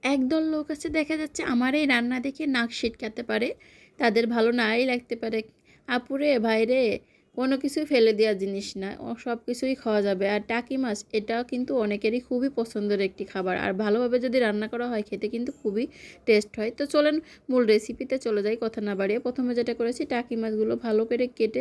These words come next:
একটু সুন্দর করে ধুয়ে নিয়েছি। টাকি মাছ যত সুন্দর করে ধুয়ে নেওয়া হবে ততই রান্নাটা ভালো হবে। হালকা একটু লবণ, হালকা একটু হলুদ এবং হালকা একটু মরিচের গুঁড়া দিয়ে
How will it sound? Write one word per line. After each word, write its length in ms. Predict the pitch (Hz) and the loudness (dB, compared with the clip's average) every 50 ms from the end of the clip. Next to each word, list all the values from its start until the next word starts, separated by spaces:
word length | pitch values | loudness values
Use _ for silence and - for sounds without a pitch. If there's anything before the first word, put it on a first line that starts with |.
| - | -4
একটু 340 | - 202 233 226 - _ - - | -2 -4 -4 -6 -8 _ -20 -16
সুন্দর 380 | - - 240 247 254 247 285 277 | -8 -4 -2 0 0 2 2 2
করে 160 | 269 262 254 226 | 2 2 0 2
ধুয়ে 220 | 214 220 214 214 | 2 2 2 2
নিয়েছি। 280 | 214 220 214 220 220 - | 2 0 -2 -4 -4 -6
টাকি 260 | - - 233 226 - 220 | -8 -8 -8 -6 -6 -4
মাছ 200 | 220 233 262 - - - - - - - - - - | -4 -4 -4 -4 -8 -14 -20 -20 -20 -20 -20 -6 0
যত 200 | - 240 233 226 285 | 4 4 4 4 2
সুন্দর 320 | 302 302 - 294 269 262 277 | -2 0 0 0 2 2 2
করে 160 | 269 277 277 277 | 2 2 2 2
ধুয়ে 240 | 240 233 226 220 220 | 2 4 2 4 2
নেওয়া 200 | 233 247 269 262 | 2 0 0 -2
হবে 200 | 262 247 254 277 | -2 0 0 0
ততই 300 | 277 262 233 - 233 233 233 196 - | 0 0 -2 0 2 0 0 0 -2
রান্নাটা 400 | 208 208 208 208 208 202 214 220 | -2 -2 0 0 -2 -2 -2 -4
ভালো 260 | 214 214 214 190 196 | -4 -4 -2 -2 -2
হবে। 220 | 214 220 214 233 349 415 - - - - _ - | -2 -2 -2 -2 -4 -6 -6 -12 -20 -18 _ -2
হালকা 240 | 262 247 247 247 254 | 0 0 2 2 0
একটু 160 | 247 - 285 | -2 0 0
লবণ, 380 | 277 269 226 208 196 202 220 240 269 | 2 4 4 4 4 4 2 2 0
হালকা 240 | 262 226 208 - 220 | -2 -2 -4 -2 -4
একটু 180 | 226 240 - 254 | -6 -4 -6 -6
হলুদ 300 | 247 240 220 220 226 226 | -2 0 0 0 2 0
এবং 180 | 233 226 247 240 - | 0 -2 -2 -4 -4
হালকা 300 | 240 214 208 202 - 220 | -4 -4 -4 -2 -2 -4
একটু 260 | 220 220 - - 269 330 403 - - - - - - - | -4 -4 -4 -4 -4 -4 -4 -4 -8 -20 -20 -20 -10 -2
মরিচের 360 | - 240 240 247 247 262 247 | 2 4 4 4 4 2 2
গুঁড়া 240 | 220 226 226 226 226 | 4 4 4 4 2
দিয়ে 220 | 202 208 220 247 | 2 0 0 -2